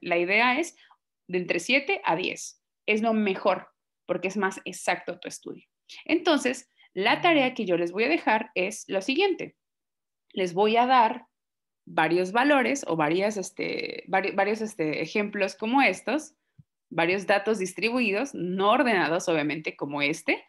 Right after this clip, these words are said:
y ustedes van a tener que hacer el intervalo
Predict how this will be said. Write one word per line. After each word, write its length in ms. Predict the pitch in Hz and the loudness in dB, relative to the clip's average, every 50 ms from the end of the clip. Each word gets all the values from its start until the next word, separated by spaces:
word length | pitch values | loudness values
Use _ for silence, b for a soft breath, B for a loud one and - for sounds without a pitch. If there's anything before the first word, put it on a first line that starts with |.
| B B B B | B B B B
y 80 | - 233 | -6 -6
ustedes 260 | 233 - 254 247 226 | -2 0 0 0 2
van 160 | 233 240 233 | 0 0 -2
a 100 | 233 233 | -2 -2
tener 400 | - 208 185 185 190 202 220 - - | -2 -2 -2 -2 -2 -2 -4 -6 -4
que 220 | - 202 190 - | -2 -2 0 -2
hacer 300 | - 165 165 - 170 160 | -4 -6 -4 -4 -4 -2
el 140 | 160 156 160 | -2 -2 -2
intervalo 520 | 190 226 247 277 294 294 277 285 294 330 | -2 -2 0 2 2 4 4 4 2 2